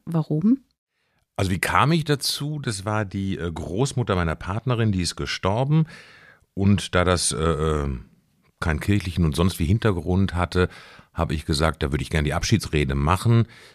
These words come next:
Speaker 2: weil ich das sehr spannend fand. Die Dame war vierundneunzig und, äh, mich faszinieren lange Lebensläufe.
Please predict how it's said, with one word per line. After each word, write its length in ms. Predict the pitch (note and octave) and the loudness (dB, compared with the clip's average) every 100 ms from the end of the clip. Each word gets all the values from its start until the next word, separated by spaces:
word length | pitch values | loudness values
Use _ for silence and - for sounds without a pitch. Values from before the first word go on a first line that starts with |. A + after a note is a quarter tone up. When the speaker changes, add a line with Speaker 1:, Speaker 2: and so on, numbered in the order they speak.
| _ | _
Speaker 2:
weil 100 | D#2+ | -6
ich 60 | E2 | -4
das 140 | E2 | -2
sehr 180 | E2 D#2+ | 0 0
spannend 480 | - - E2 G2+ G2 | -2 -2 0 2 0
fand. 240 | F#2+ F2 | -2 -2
Die 80 | E2 | 0
Dame 300 | D#2+ E2+ D#2+ | 0 2 0
war 120 | D2+ | -2
vierundneunzig 1120 | - E2+ D#2 C#2+ D2 E2 F#2+ - F#2 E2 - | -4 -4 -2 0 2 2 0 -2 -4 -6 -6
und, 360 | D#2 D#2+ D#2+ D2 | -2 0 0 -2
äh, 240 | D2+ D#2 - - - - - | -2 -4 -4 -14 -20 -18 -4
mich 220 | E2+ - | -4 -4
faszinieren 920 | F#2 - - E2+ E2+ F#2 F#2+ F2 F2+ | -2 0 0 0 2 2 2 2 2
lange 280 | E2 D#2+ E2 | 2 2 2
Lebensläufe. 1040 | D#2+ D#2 D2+ C#2+ - C2 B1+ B1+ - C2 | 0 0 -2 -4 -6 -10 -12 -14 -18 -20